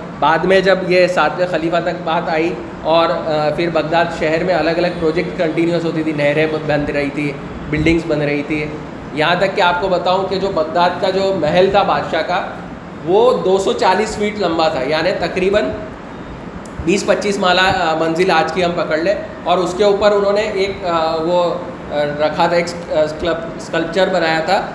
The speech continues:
جس میں ایک گھڑ سوار ہوتا ہے۔ وہ دو سو چالیس فٹ کے اوپر بنایا تھا انہوں نے۔ تو ان کے پاس انجینئرنگ کی ایسی ٹیکنالوجی، آ، اس، آ، زمانے بھی،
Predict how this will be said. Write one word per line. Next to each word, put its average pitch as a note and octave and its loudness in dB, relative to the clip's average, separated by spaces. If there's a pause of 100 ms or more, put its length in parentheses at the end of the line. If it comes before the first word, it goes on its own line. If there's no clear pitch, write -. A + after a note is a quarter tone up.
(160)
جس D3+ -6
میں E3 0 (120)
ایک D#3 -2 (100)
گھڑ D#3+ 0
سوار D3 2
ہوتا B2 -4
ہے۔ G#2 -6 (320)
وہ E3+ -4
دو F3 0
سو G3 -4
چالیس F3 2
فٹ D#3 -4
کے E3 -2
اوپر D#3 -2
بنایا B2 -6
تھا A#2 -8
انہوں A2+ -8
نے۔ - -12 (120)
تو F3+ 0
ان F#3 2
کے G#3+ 2
پاس A3+ 4
انجینئرنگ G#3 0
کی G#3+ -2
ایسی G3+ 0
ٹیکنالوجی، F#3 -2 (120)
آ، D#3+ -2
اس، E3 -2
آ، - -4 (300)
زمانے D#3+ 2
بھی، F3 -2